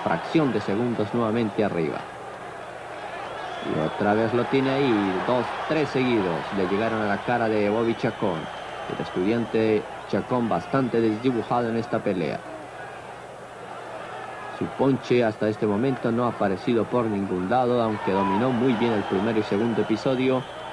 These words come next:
A partir de ese segundo round no hemos visto a Bobby Chacón prácticamente, y ahí está tratando de esquivar, tratando de ponerse al tú por tú con Rubén Olivares.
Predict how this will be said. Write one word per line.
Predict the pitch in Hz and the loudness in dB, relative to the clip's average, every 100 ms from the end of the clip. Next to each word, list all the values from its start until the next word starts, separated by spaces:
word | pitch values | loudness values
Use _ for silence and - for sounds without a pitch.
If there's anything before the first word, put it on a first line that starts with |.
| - - | -10 -8
A | |
partir | - 82 82 123 117 | -2 -2 2 2 4
de | 104 113 | 4 2
ese | 110 101 98 98 - | 2 0 0 -2 -2
segundo | 95 110 131 104 101 | 0 2 2 2 2
round | 113 127 127 120 117 | 2 2 2 2 2
no | 127 | 2
hemos | 117 95 | 0 0
visto | 107 117 - | 0 0 2
a | 101 | 2
Bobby | 107 113 110 | 2 2 0
Chacón | 101 - 131 101 | 0 0 0 0
prácticamente, | 120 - 120 120 104 92 87 | 0 0 0 2 0 0 2
y | 104 107 | 2 4
ahí | 131 127 | 4 4
está | 104 - 139 151 151 - - - - | 2 0 0 2 0 -6 -10 -10 -6
tratando | 104 95 - 131 123 120 | -2 -2 0 0 2 2
de | 123 | 2
esquivar, | 127 - 123 98 85 87 | 0 2 2 4 2 0
tratando | 92 120 120 | -2 0 2
de | 113 | 2
ponerse | 101 110 123 117 | 2 2 0 0
al | 110 | 0
tú | 98 147 | 2 0
por | 143 110 | 2 0
tú | 104 139 | 2 0
con | 135 127 | 2 0
Rubén | 110 123 135 | 2 2 4
Olivares. | 120 101 85 71 | 4 2 2 0